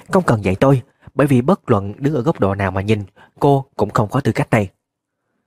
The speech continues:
"Tôi lặp lại một lần nữa, không được gọi tôi là Angel." Cầm Thu Tùy Tâm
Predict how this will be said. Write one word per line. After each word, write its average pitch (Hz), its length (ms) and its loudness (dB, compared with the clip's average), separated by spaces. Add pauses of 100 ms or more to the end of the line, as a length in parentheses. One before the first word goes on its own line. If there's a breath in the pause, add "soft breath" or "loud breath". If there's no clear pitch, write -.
(880 soft breath)
"Tôi 175 100 2
lặp 135 120 2
lại 98 140 0
một 98 140 -4
lần 101 160 0
nữa, 104 220 2 (160)
không 143 160 0
được 113 120 0
gọi 92 160 0
tôi 110 180 2
là 104 100 0
Angel." 117 300 2 (1500 soft breath)
Cầm 92 200 -4
Thu 110 160 -6
Tùy 95 220 -4
Tâm 120 180 -2